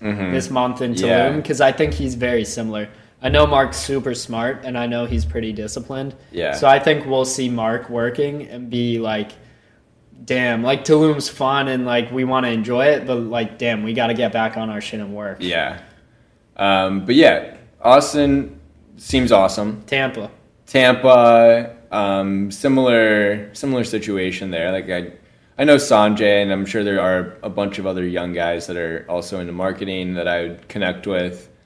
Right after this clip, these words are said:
Speaker 1: Um, a lot going on when it comes to nightlife.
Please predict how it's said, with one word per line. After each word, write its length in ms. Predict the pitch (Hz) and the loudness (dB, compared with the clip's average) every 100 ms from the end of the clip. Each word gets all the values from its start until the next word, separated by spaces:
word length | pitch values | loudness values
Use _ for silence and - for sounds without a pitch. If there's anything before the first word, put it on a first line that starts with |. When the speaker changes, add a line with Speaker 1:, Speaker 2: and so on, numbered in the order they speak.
| _ _ _ - | _ _ _ -10
Speaker 1:
Um, 460 | 87 85 82 82 | -6 -4 -6 -6
a 20 | |
lot 260 | 82 85 87 | -6 -6 -6
going 300 | 98 87 85 | -6 -6 -6
on 280 | 82 82 80 | -6 -8 -10
when 100 | 80 | -12
it 80 | 78 | -14
comes 300 | 82 80 - | -16 -16 -10
to 60 | |
nightlife. 800 | 101 123 117 113 110 104 - - | -2 0 2 2 2 0 -6 -14